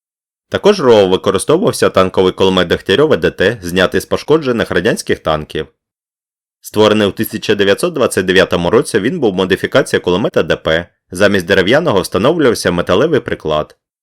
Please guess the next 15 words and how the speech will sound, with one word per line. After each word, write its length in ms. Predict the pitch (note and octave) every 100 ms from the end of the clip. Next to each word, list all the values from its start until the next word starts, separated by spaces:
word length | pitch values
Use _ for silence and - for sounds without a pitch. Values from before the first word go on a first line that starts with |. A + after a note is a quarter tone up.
| _ _
Стандартний 560 | - G#2 F#2+ G2+ - G2
магазин 420 | F2+ F#2 G#2+ F3
з 80 | C3+
однорядним 500 | F2+ F#2 F2 F2 F2+
розташуванням 680 | F2 F2+ - F2+ F2+ F2 E2+
набоїв 400 | D#2 F2+ A#2+ F#2+
замінений 560 | E2 F2+ D3+ D#3+ G#2+ F2
на 120 | E2+
магазин 420 | E2+ E2 G2+ D#3+
з 60 | -
трирядним 540 | F2+ E2+ A2+ D3 G2+
розташуванням 680 | E2+ - - E2+ G#2 C#3+ C3
шістдесяти 560 | - F#2 F2 F2+ -
трьох 240 | F2+ - -
набоїв. 540 | E2 D2+ D#2 D#2 -